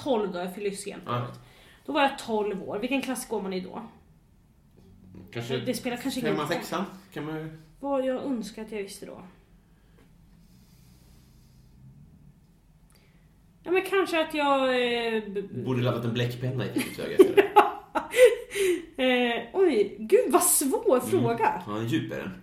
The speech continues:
Speaker 1: Ja, som fan. Eh, nej, men kanske att jag... Att jag, eh,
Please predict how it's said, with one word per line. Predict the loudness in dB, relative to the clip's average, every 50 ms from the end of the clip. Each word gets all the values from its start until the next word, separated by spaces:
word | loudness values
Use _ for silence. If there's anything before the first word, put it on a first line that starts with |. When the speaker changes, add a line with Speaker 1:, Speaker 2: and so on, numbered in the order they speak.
| -20 -20 -18 -8
Speaker 1:
Ja, | -4 -2 0 0
som | 0 0 -2 -4 -4 -4 -2
fan. | 0 0 0 -2 -4 -10 -10 -10
Eh, | -12 -14 -14 -20 -20 -20 -20 -20 -20 -20 _ -20 -20 -14 -8
nej, | -4 -2 0 0 2 2 2 0 0 0
men | 2 2 2 4
kanske | 6 4 4 6 4 2 0
att | 2
jag... | 4 4 6 6 6 4 4 2
Att | 0 -2 0
jag, | -2 0 0 2 0 0 0 2 2 2 0 0 -2 -2
eh, | -4